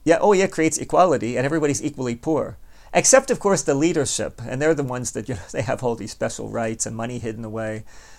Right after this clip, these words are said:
Uh, you know, some of them were b-, millionaires or billionaires, somebody like Mao Zedong, in secret, right? Had money all over the world, but, you know, officially, you know, well, well, he had, as a matter of fact, different palaces and things within China.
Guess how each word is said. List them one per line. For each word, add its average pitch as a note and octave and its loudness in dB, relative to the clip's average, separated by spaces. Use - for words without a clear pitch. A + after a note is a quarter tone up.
Uh, G#2+ -4
you A#2+ -6
know, G#2+ -10
some A#2+ -4
of A2+ -4
them A2+ -6
were G#2+ -4
b-, G#2+ -12
millionaires A#2 -4
or A#2 -4
billionaires, A2 0
somebody G#2+ -8
like G#2+ -8
Mao A2 -6
Zedong, - -10
in B2 -4
secret, - -4
right? F#2+ -8
Had A#2 -12
money A#2 -6
all A2 -2
over G2 -10
the - -8
world, C3 4
but, E3 6
you C#3 -4
know, A#2+ -2
officially, C3 0
you A2+ -8
know, G#2+ -10
well, G2+ -12
well, B2 -2
he C#3 -4
had, A#2 -4
as - -14
a - -16
matter G#2 -10
of - -12
fact, A2 -8
different A2 -10
palaces A#2 -2
and G#2+ -12
things G#2 -10
within A2 -6
China. A#2+ -8